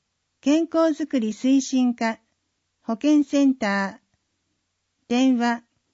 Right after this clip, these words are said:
二一の三三零零。アイピー、零五零五五二八の五一八零。日立健康ナビ、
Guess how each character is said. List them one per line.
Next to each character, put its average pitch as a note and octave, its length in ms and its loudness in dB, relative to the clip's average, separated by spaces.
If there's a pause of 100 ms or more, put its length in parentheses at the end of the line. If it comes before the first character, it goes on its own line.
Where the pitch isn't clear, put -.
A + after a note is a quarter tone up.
(520)
二 D4 340 4
一 C4 240 -2
の G#3+ 260 -2 (260)
三 D4+ 340 0
三 D4 340 2
零 B3 280 -2
零。 A3+ 380 -4 (880)
ア A#3 140 -2
イ C#4+ 100 2
ピ C4 460 -2 (680)
ー、 - 20 -2
零 D4 240 2
五 C#4+ 280 0
零 A3 380 -4 (500)
五 C#4+ 260 0
五 D#4+ 240 0
二 A#3+ 280 2
八 C4 320 -2
の G#3 300 -4 (340)
五 C4+ 240 0
一 D#4 300 -2
八 A3+ 340 -6
零。 A#3 380 -4 (2500)
日 - 160 -20
立 D4 380 -4
健 C#4 360 -2
康 C#4+ 220 2
ナ C4+ 180 2
ビ、 G#3+ 260 -8